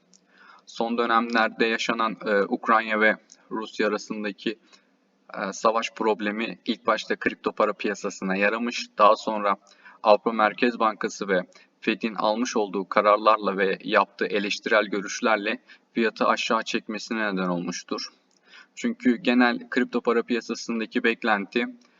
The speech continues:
e, Rusyalı oligarş-, oligarkların paralarını kripto paralara aktarması, e, kripto para piyasasının işlem hacminin artması ve bunun dolayısıyla fiyata pozitif yansıması beklenilmekteydi.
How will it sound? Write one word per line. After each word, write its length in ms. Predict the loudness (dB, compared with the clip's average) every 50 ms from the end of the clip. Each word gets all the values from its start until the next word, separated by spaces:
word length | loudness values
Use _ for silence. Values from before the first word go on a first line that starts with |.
| _ _ -2
e, 180 | 2 2 4 4
Rusyalı 640 | 2 -2 -4 -6 -6 -4 -2 -2 0 0 0 0 2
oligarş-, 640 | 2 0 0 0 2 4 4 4 2 0 -10 -12 -16 -20 _ _ -6
oligarkların 840 | -6 -4 -2 4 6 6 6 6 6 2 2 2 2 -2 -8 -12 -20 _ _ _ _ _ 0
paralarını 560 | 2 2 2 2 2 0 -2 0 -4 -4 -2
kripto 300 | -2 -2 -2 0 0 0
paralara 380 | 0 2 0 0 0 0 0 0
aktarması, 800 | -2 -2 _ 2 2 2 2 0 -6 -8 -8 -6 -6 -6 -6 -6 _ _ -20 _ _ _ _ _ _ _ -8 -4
e, 40 | -2 -2 -2 -4 -6 -10 -6
kripto 300 | -4 -4 -4 -2 -4 -4
para 220 | -4 -2 -4 -4
piyasasının 840 | -4 -2 -4 -4 -4 -4 -10 -10 -10 -10 -14 -12 -12 -16 -16 -16 _
işlem 360 | -8 -6 -6 -4 -4 -4 -2 -2
hacminin 340 | -2 -2 -4 -6 -6 -4 0
artması 520 | 0 0 0 0 -6 -10 -8 -8 -8 -6
ve 120 | -6 -6 -6
bunun 180 | -6 -8 -6
dolayısıyla 460 | -6 -4 -4 -4 -6 -6 -10 -12 -12 -10
fiyata 300 | -4 -2 -2 -2 -2 -4
pozitif 400 | -4 -4 -4 -4 -4 -8 -8 -4
yansıması 600 | -4 -4 -4 -6 -8 -10 -10 -10 -8 -8 -6 -4
beklenilmekteydi. 920 | -4 -6 -4 -4 -4 -2 -2 -2 -4 -6 -6 -6 -6 -6 -6 -6 -10 -12 -14